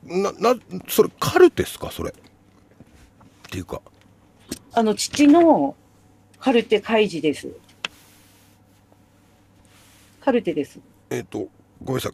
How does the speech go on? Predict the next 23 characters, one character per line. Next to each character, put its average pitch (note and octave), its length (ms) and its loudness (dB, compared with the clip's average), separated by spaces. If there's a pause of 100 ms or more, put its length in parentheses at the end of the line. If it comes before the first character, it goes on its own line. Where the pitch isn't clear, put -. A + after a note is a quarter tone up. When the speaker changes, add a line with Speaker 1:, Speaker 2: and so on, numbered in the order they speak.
Speaker 1:
カ - 200 2
ル D4 120 4
テ A#2 160 -2
に F2 120 -8
そ - 160 -2
ん G#2 40 0
な G#2 80 0
情 A2 120 0
報 G#2 100 -2
が F#2+ 140 -4
書 G2+ 80 -2
い - 20 -8
て D#2 80 -12
あ C#2+ 40 -14
る - 0 -
ん - 20 -18
で - 60 -18
す - 40 -20
か？ - 80 -20 (2500)
Speaker 2:
看 C#4+ 360 8
護 D4 120 0
師 C4 220 0
の、 G#3 500 2